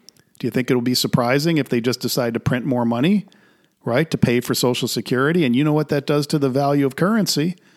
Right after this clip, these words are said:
Creates inflation, which means everyone is poorer.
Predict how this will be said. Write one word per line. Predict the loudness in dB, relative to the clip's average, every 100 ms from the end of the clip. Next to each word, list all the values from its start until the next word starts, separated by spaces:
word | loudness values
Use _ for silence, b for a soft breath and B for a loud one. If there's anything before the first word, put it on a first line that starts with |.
| b b -4
Creates | 0 2 0
inflation, | -4 -2 0 2 0 -2 -4 -8 _ -20 _
which | -6 -2
means | 0 0
everyone | 0 0 0 -2 -2
is | -4 -4 -4
poorer. | 0 2 2 -2